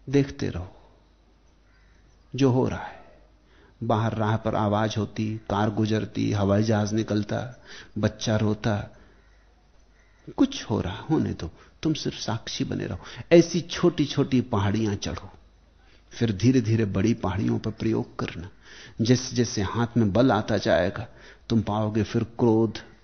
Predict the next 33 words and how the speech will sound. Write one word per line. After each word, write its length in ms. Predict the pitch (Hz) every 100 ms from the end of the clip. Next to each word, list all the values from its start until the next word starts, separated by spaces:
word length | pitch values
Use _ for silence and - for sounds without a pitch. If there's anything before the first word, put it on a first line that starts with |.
| 110
लोभ, 680 | 110 110 110 113 110 - -
मोह, 540 | 113 110 113 117 117 107 -
माया, 640 | 117 107 101 117 113 113 110 -
काम 320 | 120 120 123 - - - -
सब 340 | - 180 -
पर 100 | 185
प्रयोग 400 | 180 - 120 104 -
हो 80 | -
जाएगा। 500 | - - - - - - - _ _ _ - _ _ - - -
लेकिन 200 | 123 139
मैं 180 | 131 117
देखता 320 | 131 - 151
हूं 180 | 139 127
लोग 240 | 127 127
क्या 120 | 151
करते 340 | 156 123 117 120
हैं, 80 | 117
उल्टा 240 | 123 -
ही 140 | 135
करते। 420 | - 95 - 78 - - - -
साक्षी 460 | - 131 - - 165
की 140 | 147
बात 280 | 127 143 170
मैंने 220 | 180 190
कही, 240 | 196 220
वो 160 | 147 135
जाके 320 | 127 139 143
एकदम 260 | 135 131 117
बड़े 180 | 123 123
पहाड़ 300 | 104 117 104
से 160 | 120
जूझ 240 | 110 110 107
जाते, 460 | 101 101 - -